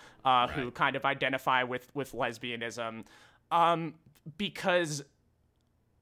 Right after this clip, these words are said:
Speaker 1: large parts, that is large parts of what being a lesbian is about. <laughs> Um, that is a
Speaker 2: Mm-hmm.
Speaker 1: large part of what being butch,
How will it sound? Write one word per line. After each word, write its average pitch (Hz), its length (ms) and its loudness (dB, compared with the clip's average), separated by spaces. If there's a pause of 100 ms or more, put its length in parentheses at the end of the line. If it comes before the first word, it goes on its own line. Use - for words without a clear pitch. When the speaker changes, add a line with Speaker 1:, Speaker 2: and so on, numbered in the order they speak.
(300)
Speaker 1:
large 180 500 4
parts, 196 440 4
that 180 300 8
is 175 200 2
large 185 360 4
parts 185 280 4
of 147 120 -2
what 156 240 2
being 165 320 4
a 151 60 6
lesbian 131 540 4
is 117 80 -6
about. 175 580 4
<laughs> - 280 -10
Um, 165 320 8
that 180 220 10
is 196 80 4
a - 20 6
Speaker 2:
Mm-hmm. 190 80 4
Speaker 1:
large 175 260 6
part 170 200 6
of 160 100 4
what 156 320 4
being 147 460 0
butch, 156 480 2